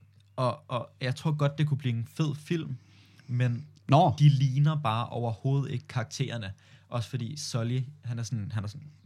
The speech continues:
Speaker 1: gråt hår og sådan stort overskæg. Og Mark Wahlberg, han er bare, ligner ham ikke.
Speaker 2: Mark Wahlberg kan sagtens få et lækkert overskæg.
Speaker 1: Jamen,
Speaker 2: Men jeg
Speaker 1: så
Speaker 2: vil
Speaker 1: skal han gøre det til filmen,
Speaker 2: Åh.
Speaker 1: fordi at ellers så ligner han ikke rigtig den karakter.
Speaker 2: Men jeg vil også bare lige sige,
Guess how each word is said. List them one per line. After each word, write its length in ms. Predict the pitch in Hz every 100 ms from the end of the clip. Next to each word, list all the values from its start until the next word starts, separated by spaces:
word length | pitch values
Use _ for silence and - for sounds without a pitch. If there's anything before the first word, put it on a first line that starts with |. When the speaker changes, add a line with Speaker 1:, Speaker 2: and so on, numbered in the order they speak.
| -
Speaker 1:
gråt 200 | 127 120
hår 320 | - 120 98
og 80 | 101
sådan 180 | 101 98
stort 400 | - - - -
overskæg. 680 | 110 107 120 - 113 - - - - - - _ _ _ _ _ _ -
Og 200 | 113 -
Mark 200 | 113 107
Wahlberg, 320 | 110 107 104 104
han 120 | 107
er 40 |
bare, 300 | 95 90 85 - - _
ligner 280 | - 107 110
ham 200 | 110 98
ikke. 300 | 95 98 - - - -
Speaker 2:
Mark 220 | - 113 104
Wahlberg 280 | 123 147 147
kan 100 | 117
sagtens 320 | 123 123 110
få 120 | 120
et 160 | 110 110
lækkert 260 | 110 117
overskæg. 460 | 110 110 113 104 - _ _ - -
Speaker 1:
Jamen, 80 | -
Speaker 2:
Men 80 | 131
jeg 60 | 123
Speaker 1:
så 60 |
Speaker 2:
vil 40 | 175
Speaker 1:
skal 140 | 185
han 180 | 156 151
gøre 260 | - 123 185
det 120 | 147
til 120 | 113
filmen, 440 | - 175 - 127 110 - -
Speaker 2:
Åh. 120 | 135
Speaker 1:
fordi 320 | 123 123 104
at 200 | 95 101
ellers 220 | 123 143 151
så 100 | 135
ligner 280 | 131 139
han 180 | 143 123
ikke 220 | 120 -
rigtig 220 | 123 - 135
den 160 | 135
karakter. 440 | - 113 - - - - -
Speaker 2:
Men 120 | 123
jeg 100 | 120
vil 60 | 117
også 120 | 117
bare 100 | 127
lige 100 | 123
sige, 400 | - 123 117